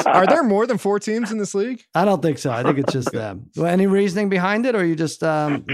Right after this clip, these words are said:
Speaker 2: plus the
Speaker 1: I
Speaker 2: points
Speaker 1: th-,
Speaker 2: against
Speaker 1: I
Speaker 2: the New York
Speaker 1: think,
Speaker 2: team?
Speaker 1: um, the Giants are gonna be deflated from last night's game against the Eagles,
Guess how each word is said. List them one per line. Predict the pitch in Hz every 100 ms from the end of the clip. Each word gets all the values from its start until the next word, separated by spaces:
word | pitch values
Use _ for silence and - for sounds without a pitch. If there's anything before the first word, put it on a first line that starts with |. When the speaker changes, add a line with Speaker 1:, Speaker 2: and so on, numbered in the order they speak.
| 127
Speaker 2:
plus | - 151 -
the | 143
Speaker 1:
I |
Speaker 2:
points | 147 170 -
Speaker 1:
th-, | -
Speaker 2:
against | 185 165
Speaker 1:
I |
Speaker 2:
the | 123
New | 202
York | -
Speaker 1:
think, | 196
Speaker 2:
team? | 175
Speaker 1:
um, | 156
the | 143
Giants | 139 139 127
are | 135
gonna | 120
be | 110
deflated | 101 113 120 110 107
from | - 107 107 104 104
last | 98 -
night's | 98 95 - - - _ _ _ _ _ _
game | - 98
against | 98 98 -
the | 107
Eagles, | 107 113 107 - -